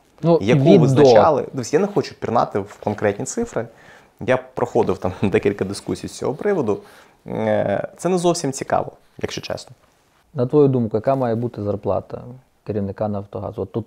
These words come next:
Speaker 1: можеш назвати цифру?
Speaker 2: Дивись, я думаю, що, е, в-, знову ж таки, зараз треба взяти декілька компаній схожих, запитати, скільки там оплачуються нормальні менеджери,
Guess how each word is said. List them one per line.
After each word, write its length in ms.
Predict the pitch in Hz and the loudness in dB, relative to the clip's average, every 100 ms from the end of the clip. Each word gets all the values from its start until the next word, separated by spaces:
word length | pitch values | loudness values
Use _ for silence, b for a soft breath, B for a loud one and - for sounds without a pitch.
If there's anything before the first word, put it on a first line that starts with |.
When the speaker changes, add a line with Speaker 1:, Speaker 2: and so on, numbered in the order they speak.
| - | -4
Speaker 1:
можеш 300 | 135 170 127 | -2 -2 -2
назвати 360 | 107 98 95 | -2 -2 -2
цифру? 460 | 98 - 98 - 120 - | -8 -10 -12 -14 -20 -12
Speaker 2:
Дивись, 240 | 107 87 - | -8 -8 -2
я 120 | 101 | -2
думаю, 320 | 131 139 127 | 0 -4 -4
що, 600 | 123 - 123 117 113 107 - | -6 -8 -4 -2 -2 -4 -6
е, 800 | 101 101 98 101 _ _ - 98 | -6 -6 -8 -10 _ _ -18 -14
в-, 240 | 98 98 - - | -14 -14 -18 -6
знову 260 | 113 107 | 0 0
ж 100 | 90 | -2
таки, 180 | - - | -8 -14
зараз 600 | 85 107 131 117 - - - | 0 2 4 2 -4 -12 -4
треба 260 | 104 101 | -2 0
взяти 600 | 98 101 113 117 - 98 95 | -4 0 2 2 -2 -6 -4
декілька 380 | 98 110 113 | -2 -4 -6
компаній 440 | - 104 123 151 156 | -8 -4 0 -2 -4
схожих, 420 | - - 92 - - _ _ _ _ _ _ _ _ _ _ _ _ _ _ - _ | -8 -6 -6 -8 -16 _ _ _ _ _ _ _ _ _ _ _ _ _ _ -20 _
запитати, 640 | - 90 - - 123 120 | -8 -6 -2 0 0 0
скільки 260 | - 120 110 | -8 -12 -8
там 240 | 117 101 | -4 -4
оплачуються 720 | 92 92 90 - 87 85 - - _ | -2 -2 -2 -4 -12 -12 -16 -20 _
нормальні 420 | 101 98 98 98 | -4 -2 0 -2
менеджери, 520 | 95 110 147 139 - | 0 -2 -2 -6 -10